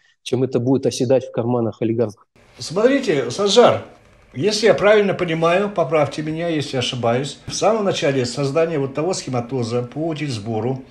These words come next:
Speaker 2: конец пятнадцатого, начало шестнадцатого года, стимулирования автопрома вообще тогда же не было. Тогда была переработка мусора, утилизация автомобилей, но не их производство, да?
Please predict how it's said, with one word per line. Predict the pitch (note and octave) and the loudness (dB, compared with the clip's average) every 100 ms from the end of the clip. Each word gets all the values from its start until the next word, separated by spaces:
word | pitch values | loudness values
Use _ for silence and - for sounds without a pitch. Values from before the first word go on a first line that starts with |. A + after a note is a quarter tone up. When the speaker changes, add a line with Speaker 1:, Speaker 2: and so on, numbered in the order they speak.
| - - _ - | -20 -20 _ -4
Speaker 2:
конец | C3+ D#3+ D3+ | -2 -2 -4
пятнадцатого, | - A#2+ C#3 C3 B2 | -6 -4 -4 -2 -4
начало | A2+ A#2 D3 D#3 | -4 -4 -4 -4
шестнадцатого | A#2+ A2+ - A#2 A#2+ - A2 | -4 -6 -6 -4 -4 -6 -6
года, | G2+ F#2 E2+ F#2 D3 - - _ - | -6 -8 -8 -6 -6 -8 -18 _ -20
стимулирования | - C#3+ E3+ G3+ G3+ F3 D3+ D3 | -4 -2 2 4 4 4 4 4
автопрома | C3 D3 C3 G3 F3+ | 2 0 0 0 2
вообще | C3+ C#3 D3+ - C#4+ D4 | 4 4 4 2 2 4
тогда | B3+ G3+ F3 | 4 6 4
же | B2+ | 4
не | D#3+ F3+ E3+ | 0 0 0
было. | B2 A2 F#2+ F#2 | 2 0 -2 -4
Тогда | D3+ F#3+ | -2 0
была | E3 C3 | 2 0
переработка | E3 G3+ G3 G3 A#3 F#3+ | 2 2 4 4 2 2
мусора, | E3 A#3+ A#3+ G#3+ F#3+ E3+ D3+ - - | 2 2 2 4 6 6 4 0 -12
утилизация | - F3 D#3+ A3 G#3+ D#3 | -10 -4 2 2 4 2
автомобилей, | - E3+ D#3 D3 B2 A#2+ G3 A#3 - - - | 2 2 0 2 2 2 0 -4 -8 -14 -6
но | D3+ | -2
не | F3 F#3+ G#3+ | -2 -2 -2
их | G#3 | -2
производство, | F3+ E3 D3+ F3 D3 - F#2 | -2 -2 -2 -2 -2 -4 -6
да? | A2 E3+ G3+ | -4 -4 -6